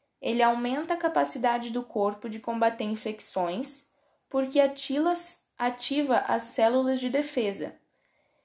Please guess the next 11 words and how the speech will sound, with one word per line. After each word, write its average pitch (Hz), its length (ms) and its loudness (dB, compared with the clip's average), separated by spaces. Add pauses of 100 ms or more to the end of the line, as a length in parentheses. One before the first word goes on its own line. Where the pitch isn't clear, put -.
(280)
e 254 160 2
estimula 285 680 2
a 339 40 4
produção 269 800 0 (140)
de 233 180 -6
substâncias 254 680 -2
anti-inflamatórias 269 1300 2 (320)
que - 100 -14
têm 277 320 -2
ação 269 360 2
antioxidante, 262 1000 -2